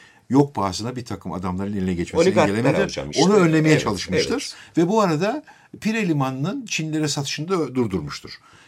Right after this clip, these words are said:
Speaker 1: Çinliler de orayı boşuna ele geçirmek istemiyor. Onlar da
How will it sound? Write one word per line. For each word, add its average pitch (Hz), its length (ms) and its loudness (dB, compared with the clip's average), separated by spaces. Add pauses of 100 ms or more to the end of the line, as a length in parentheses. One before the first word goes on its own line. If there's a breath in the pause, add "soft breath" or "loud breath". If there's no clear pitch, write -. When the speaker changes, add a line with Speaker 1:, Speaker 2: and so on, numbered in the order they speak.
Speaker 1:
Çinliler 117 380 -4
de 117 40 -2
orayı 110 260 2
boşuna 104 320 -2
ele 98 180 2
geçirmek 156 380 -2
istemiyor. 131 300 -2
Onlar 143 240 0
da 101 180 -4